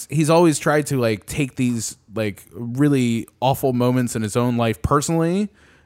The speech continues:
and try and, like, uh, create a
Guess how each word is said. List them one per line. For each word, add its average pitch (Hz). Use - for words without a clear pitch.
and 123
try 143
and, 123
like, 110
uh, 104
create 139
a 117